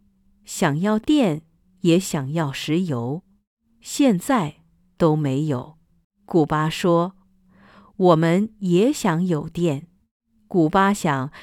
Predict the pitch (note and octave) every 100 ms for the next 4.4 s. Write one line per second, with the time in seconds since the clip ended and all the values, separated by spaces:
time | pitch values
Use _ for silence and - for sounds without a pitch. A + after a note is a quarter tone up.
0 | - - - - E4+ C#4 F#3 D3 D3 F3+
1 | F3+ D#3+ B2 - F#3 A#3 D#4 B3+ D3+ E3
2 | E3 D#3 B2 D#3 _ _ _ _ _ -
3 | F#3 D#3+ E3+ D3 - - - - - E4+
4 | B3+ E3 B2+